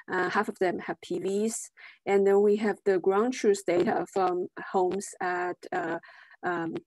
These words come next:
Austin area, uh, actually in the same neighborhood. That's why you see earlier that the solar has all this, uh, correlated output. Um, the Pecan Street data doesn't have,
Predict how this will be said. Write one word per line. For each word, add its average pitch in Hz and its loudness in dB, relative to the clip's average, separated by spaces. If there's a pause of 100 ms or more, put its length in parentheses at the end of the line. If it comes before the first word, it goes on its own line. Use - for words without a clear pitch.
(100)
Austin 170 -2 (200)
area, 262 0 (220)
uh, - -6
actually 180 -2
in 185 0
the 175 -6
same 185 0
neighborhood. 262 2 (460)
That's 381 0
why 180 4
you 180 2
see 185 2
earlier 185 2
that - -2 (120)
the 180 -4
solar 190 -2
has 180 -6 (320)
all 180 -4
this, 180 -2
uh, 175 -2
correlated 190 0 (120)
output. - -4 (760)
Um, 202 2
the 214 8
Pecan 254 -2
Street 220 -4
data 214 2
doesn't 202 0
have, 185 -4